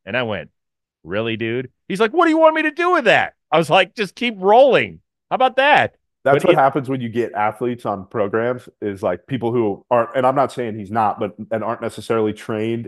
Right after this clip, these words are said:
Speaker 2: in, like, broadcasting or anything.
Speaker 1: Dude, he's one of the best guys we've got in that building. He
Speaker 2: No,
Speaker 1: is
Speaker 2: I know, he's
Speaker 1: hilarious.
Speaker 2: great. And we've texted about certain people that are on the network that I don't personally, uh,
Speaker 1: <laughs>
Speaker 2: think are the most prepared. <laughs>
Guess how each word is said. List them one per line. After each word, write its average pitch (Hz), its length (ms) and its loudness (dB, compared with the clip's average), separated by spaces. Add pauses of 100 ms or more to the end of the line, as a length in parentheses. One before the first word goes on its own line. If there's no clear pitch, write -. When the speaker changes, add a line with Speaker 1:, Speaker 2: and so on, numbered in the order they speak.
Speaker 2:
in, 101 240 -8
like, 90 220 -6
broadcasting 107 760 -2
or 123 120 -2
anything. 127 460 -2
Speaker 1:
Dude, 147 180 -8 (200)
he's 208 320 -12
one 208 180 -6
of 196 80 -8
the 175 80 -4
best 180 300 -2
guys 170 280 -4
we've 147 220 -10
got 147 240 -2
in 127 60 -12
that 131 200 -8
building. 120 360 -4
He 87 60 -12
Speaker 2:
No, 123 180 6
Speaker 1:
is 117 60 6
Speaker 2:
I - 20 2
know, 120 180 4
he's 110 140 -2
Speaker 1:
hilarious. 107 400 -2
Speaker 2:
great. - 20 -10
And 110 100 -2
we've 147 160 -2
texted 170 380 0
about 110 300 0
certain 117 260 -8
people 127 380 -4
that 110 120 2
are 104 140 4
on 123 220 2
the 117 80 -4
network 107 500 -2
that 95 280 -4 (260)
I 107 160 0
don't 104 280 -2 (280)
personally, 107 720 -2 (120)
uh, 95 500 -2 (120)
Speaker 1:
<laughs> - 140 -20
Speaker 2:
think 113 180 -2
are 107 160 2
the 107 60 -6
most 101 260 -4
prepared. 98 460 -4 (280)
<laughs> 370 60 0